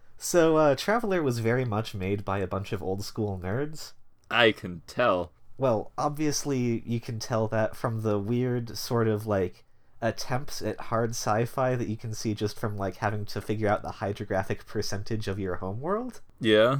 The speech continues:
Speaker 1: But that also shows up in these whole, like, universal profile things that they use for all of their character stuff.
Speaker 2: It's, it's the interplanetary Dewey Decimal System.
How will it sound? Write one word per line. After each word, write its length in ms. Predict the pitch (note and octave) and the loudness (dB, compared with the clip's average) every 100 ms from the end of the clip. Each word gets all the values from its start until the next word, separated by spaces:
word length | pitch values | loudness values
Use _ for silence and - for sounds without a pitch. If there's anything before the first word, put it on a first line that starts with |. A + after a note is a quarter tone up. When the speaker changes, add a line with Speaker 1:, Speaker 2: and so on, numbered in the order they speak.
| C#3 | -2
Speaker 1:
But 100 | A2+ C3 | -4 0
that 120 | B2+ | 4
also 300 | D3 - C#3+ | 2 2 0
shows 300 | - A#2+ A2+ | 2 0 0
up 140 | A#2 | 0
in 140 | A2+ A2 | -2 -2
these 260 | G#2 G#2 | -2 -2
whole, 220 | - A2 | 0 0
like, 320 | G#2 G2 F#2 - - | 2 2 0 -6 -6
universal 600 | A2 A#2+ A2 G#2+ - - | -2 0 0 0 -2 -4
profile 580 | - F2+ G2 C3 C3+ | -4 -4 -2 0 0
things 320 | C3 C#3 C3+ B2+ | -2 -4 -4 -4
that 140 | A#2 | -2
they 280 | A2 A2+ - | 0 0 -2
use 260 | G#2+ G#2+ A2+ | -4 -2 -2
for 160 | - F2 | -2 -2
all 140 | G2+ | -2
of 80 | G#2 | 0
their 160 | G2 | -2
character 460 | F#2+ F2 G2+ - - | -2 -4 -4 -2 -4
stuff. 360 | - F#3+ F#3+ D3 | -2 -2 2 6
Speaker 2:
It's, 320 | B2+ - - | 6 4 2
it's 240 | C#3 B2 - | 4 4 2
the 400 | A2 B2+ A#2+ - B2+ | 4 8 10 8 4
interplanetary 1160 | C3+ C#3 - B2+ B2+ B2 - A#2 A#2 A#2 A#2 B2 G#2+ G2 - | 6 6 4 2 4 2 4 6 6 6 4 -2 -8 -4 4
Dewey 260 | A#2+ A#2 | 6 6
Decimal 520 | G#2 G#2+ - G2+ F2+ F2+ | 8 8 8 2 0 0
System. 640 | - F#2 - G2 F#2+ F#2+ | 0 -2 -2 -4 -4 -6